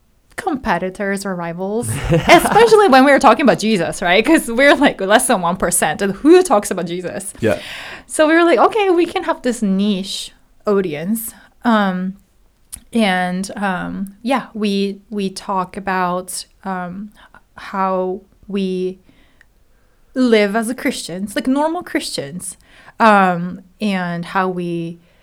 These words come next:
Speaker 1: serve others, how we enjoy things f-, from, like, Christian perspective.
Speaker 2: Mm-hmm.
Speaker 1: We try to make it really lighthearted, but also we wanna make sure that we encourage those listeners.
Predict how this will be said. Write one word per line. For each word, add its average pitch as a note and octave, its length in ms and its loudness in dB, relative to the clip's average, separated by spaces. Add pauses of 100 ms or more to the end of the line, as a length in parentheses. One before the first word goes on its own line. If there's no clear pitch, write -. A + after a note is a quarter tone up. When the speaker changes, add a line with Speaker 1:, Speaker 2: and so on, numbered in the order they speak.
(320)
Speaker 1:
serve G3 360 -2
others, F3 600 -4
how G3 300 -4
we F#3 180 0
enjoy F#3 500 -2
things F3+ 760 -6 (460)
f-, - 200 -20 (120)
from, G3 300 0
like, F3 180 -4
Christian F#3 400 -8
perspective. F3+ 960 -10 (260)
Speaker 2:
Mm-hmm. A#2+ 260 -6
Speaker 1:
We B3 100 -2
try D#4 240 0
to D#4 100 -2
make G#3 280 0
it G3+ 80 -6
really F#3+ 260 -4
lighthearted, G#3+ 1300 -8 (400)
but B3 140 4
also G#3 400 2
we F#3+ 140 -2
wanna F3 200 -6
make E3 220 -8
sure F#3 240 -10
that E3+ 260 -14
we F3 220 -10
encourage E3+ 720 -14 (560)
those E3+ 220 -12
listeners. E3 800 -16